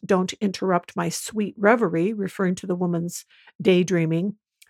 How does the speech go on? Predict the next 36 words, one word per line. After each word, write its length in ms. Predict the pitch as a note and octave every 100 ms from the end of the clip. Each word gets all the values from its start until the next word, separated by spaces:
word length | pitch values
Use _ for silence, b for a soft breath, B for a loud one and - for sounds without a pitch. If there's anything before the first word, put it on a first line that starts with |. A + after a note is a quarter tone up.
| -
A 60 |
third 320 | G3+ A#3+ A#3+ A3+
idea 480 | F#3 E3 F3+ F#3 -
is, 340 | G#3 F#3 F3+ - B B B
"Don't 260 | G#3+ A3 A3+
disturb 640 | G#3 - - A#3+ A3+ A3 -
her 200 | F#3+ F#3
love 380 | F#3+ G3+ G3
who 180 | - G3
is 140 | F#3 F#3
resting 540 | F#3+ A#3+ - - F3
there 180 | F3 E3+
with 300 | E3 B3 -
her." 340 | - E3+ G3+ - B B B
Or 160 | A#3+ A#3
a 60 |
fourth 500 | G#3+ - D#4+ C#4+ - -
is 260 | G#3+ G#3
this 180 | A3 G#3
could 180 | - G#3+
possibly 640 | - F#3+ F#3 - F3+ F#3+
refer 520 | F#3 F#3 - - F#3 F3+
to 220 | - G#3
the 120 | G3
second 420 | - F#3 F#3 F3
coming, 380 | - G#3 F#3 F3
her 180 | - G3+
love 300 | F#3+ F#3+ -
coming 340 | - G3+ F#3
when 160 | F3 E3+
he 140 | F3
pleases. 680 | F3+ - A3+ A3 - - - _ _ _ _ B B B B -
And 140 | B3
then 160 | D#4+ F4+
in 100 | C#4
verse 300 | A3 G3+